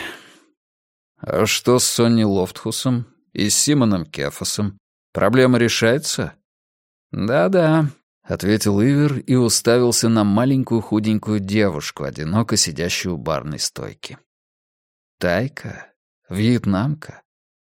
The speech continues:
такая молодая, красивая и наряженная,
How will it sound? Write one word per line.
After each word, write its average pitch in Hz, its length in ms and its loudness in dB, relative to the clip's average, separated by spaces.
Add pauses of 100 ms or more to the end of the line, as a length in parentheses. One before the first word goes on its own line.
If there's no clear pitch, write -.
такая 110 340 0
молодая, 104 880 0
красивая 95 760 0
и 85 40 -2
наряженная, 90 840 -8